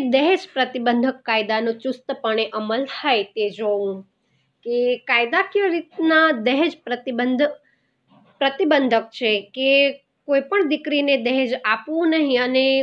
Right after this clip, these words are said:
કોઈ પણનું દહેજ લેવું અથવા તો સ્વીકારવું નહીં. પરંતુ આ કાયદો માત્ર ખાલી કાગળિયા ઉપર જ રહી ગયેલ છે અને તેનો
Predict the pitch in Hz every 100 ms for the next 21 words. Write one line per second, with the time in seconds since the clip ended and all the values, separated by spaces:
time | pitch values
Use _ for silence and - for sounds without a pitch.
0 | 262 - 240 240 - 359 381 381 370 370
1 | 359 311 247 233 247 208 220 226 226 269
2 | 269 240 254 254 381 - 269 262 262 226
3 | 208 214 202 214 196 196 _ _ _ _
4 | _ - 302 349 330 381 - - 359 370
5 | 320 302 254 302 254 247 - 311 302 277
6 | 285 294 302 - - 269 254 254 302 349
7 | 320 - 254 254 254 226 240 262 277 254
8 | 247 247 294 254 240 262 269 269 - 247
9 | 254